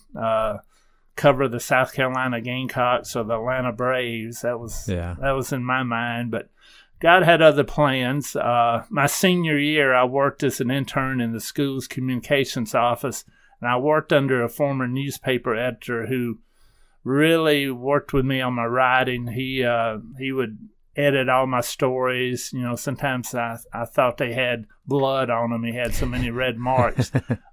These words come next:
Speaker 1: But it was really a good preparation for me. And a-, after I graduated, I got a job in my hometown as editor, uh, news editor of a little weekly newspaper,
Speaker 2: Mm-hmm.
Speaker 1: and also got a job as, uh, director,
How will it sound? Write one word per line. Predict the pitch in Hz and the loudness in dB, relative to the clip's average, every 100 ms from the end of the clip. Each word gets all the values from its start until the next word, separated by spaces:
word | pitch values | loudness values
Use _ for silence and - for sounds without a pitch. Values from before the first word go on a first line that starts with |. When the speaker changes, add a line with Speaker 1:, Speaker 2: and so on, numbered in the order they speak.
| - | 0
Speaker 1:
But | 135 | 2
it | 139 | 2
was | 131 123 | 0 -2
really | 151 185 165 | 2 4 4
a | |
good | 135 151 - | 4 0 4
preparation | 151 139 135 135 151 - 120 | 4 6 4 2 2 0 -2
for | - 127 | 0 0
me. | 127 131 | 0 -2
And | 127 | -2
a-, | 127 | 0
after | 135 139 147 - | 0 2 2 4
I | 139 127 | 4 4
graduated, | 135 147 147 - 139 131 131 127 120 - _ _ _ _ - | 6 8 8 4 0 2 2 0 -4 -8 _ _ _ _ -4
I | 131 131 | -2 2
got | 143 139 | 4 4
a | 127 113 | 2 -4
job | 110 139 135 135 127 | -2 2 4 4 0
in | 117 | -2
my | 117 | -2
hometown | 131 143 135 - 143 139 131 123 | 0 0 -2 -2 -2 0 -2 -2
as | 117 - | -4 -2
editor, | 139 135 - 131 127 - | -2 -2 0 2 2 0
uh, | 120 113 110 107 104 - | 0 0 0 -4 -10 -4
news | 151 175 165 | 0 2 2
editor | 160 135 117 - | 4 4 2 -2
of | 123 | -2
a | 117 | -2
little | 120 135 123 | -2 -2 -2
weekly | 120 135 143 123 | -2 -2 0 0
newspaper, | 131 127 - 131 127 123 123 127 113 | 0 -4 -4 -2 -2 -2 -4 -4 -4
Speaker 2:
Mm-hmm. | 104 104 104 | -6 -6 -6
Speaker 1:
and | 135 | 0
also | 139 - 143 | 2 4 2
got | 123 135 123 | 2 2 0
a | |
job | 117 135 131 131 117 | 0 2 2 2 0
as, | 113 - _ - | -6 -12 _ -8
uh, | 123 117 | -4 -2
director, | 117 131 131 131 120 117 | -2 -4 -4 -4 -6 -6